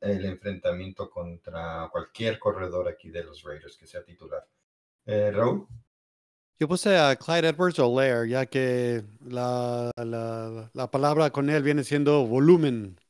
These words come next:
Speaker 2: ¿verdad? Ya que parece que Pacheco va a estar afuera por, ah, con-, concusión y, ah, se me fue, se me borró el nombre del otro cuate que está, pero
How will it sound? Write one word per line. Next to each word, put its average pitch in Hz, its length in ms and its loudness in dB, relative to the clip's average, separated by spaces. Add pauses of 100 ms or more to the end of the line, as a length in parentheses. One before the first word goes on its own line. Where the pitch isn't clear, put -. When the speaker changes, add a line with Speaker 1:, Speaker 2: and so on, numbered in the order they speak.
(540)
Speaker 2:
¿verdad? 123 280 -4
Ya 127 200 -4
que 123 280 -4
parece 135 340 -4
que 127 100 -8
Pacheco 131 420 -2
va 127 80 0
a - 20 0
estar 131 200 -2
afuera 123 480 -2
por, 117 200 -2
ah, 110 220 -2
con-, 127 380 -10
concusión 131 760 -8
y, 117 320 -10 (1040)
ah, 104 360 -12
se - 160 -14
me 110 120 -8
fue, 113 220 -10
se - 140 -12
me 117 60 -4
borró 113 260 -4
el 120 60 -4
nombre 120 240 -2
del 117 120 -2
otro 117 240 -6
cuate 117 320 -6
que - 80 -20
está, 113 320 -8 (100)
pero 104 420 -10